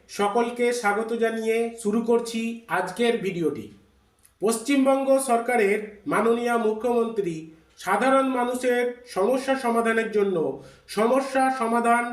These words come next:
জনসংযোগ নামে বিশেষ প্রচারাভিযান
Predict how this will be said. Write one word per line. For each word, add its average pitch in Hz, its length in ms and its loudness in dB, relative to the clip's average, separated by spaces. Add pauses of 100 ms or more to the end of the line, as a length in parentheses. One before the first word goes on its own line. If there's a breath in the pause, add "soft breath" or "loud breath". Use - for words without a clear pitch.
(160)
জনসংযোগ 208 640 0 (520 loud breath)
নামে 214 340 2 (400 loud breath)
বিশেষ 247 420 2 (180)
প্রচারাভিযান 240 760 0